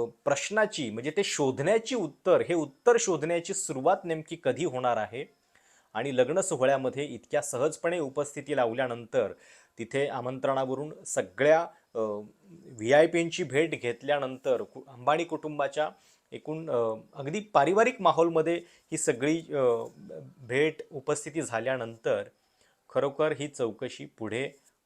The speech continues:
होणार आहे की नाही, हा देखील प्रश्न आहे. पंतप्रधान नरेंद्र मोदी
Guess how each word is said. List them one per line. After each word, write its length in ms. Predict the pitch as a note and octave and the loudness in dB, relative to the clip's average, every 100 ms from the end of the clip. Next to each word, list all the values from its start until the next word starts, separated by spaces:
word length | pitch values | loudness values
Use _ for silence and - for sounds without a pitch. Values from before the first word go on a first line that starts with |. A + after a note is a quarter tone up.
| _ | _
होणार 340 | G#2+ A2 B2+ C3 - _ | -12 -6 -4 -4 -8 _
आहे 240 | B2+ - | -14 -6
की 160 | F#3 F3 | -4 -4
नाही, 360 | B2 A2+ A2 C3+ _ _ _ _ - | -6 -8 -12 -18 _ _ _ _ -8
हा 60 | |
देखील 300 | A#2 A#2 A#2+ | -6 -6 -10
प्रश्न 360 | G#2+ - - G2 | -14 -14 -16 -16
आहे. 280 | F2+ - _ _ _ _ _ _ _ | -20 -20 _ _ _ _ _ _ _
पंतप्रधान 540 | D3 C#3 F3+ F3+ E3+ G3 | -2 0 0 2 2 4
नरेंद्र 340 | D#3 D3 D3+ | 4 4 2
मोदी 480 | D3 C3+ B2 C#3+ | 0 -2 -2 -4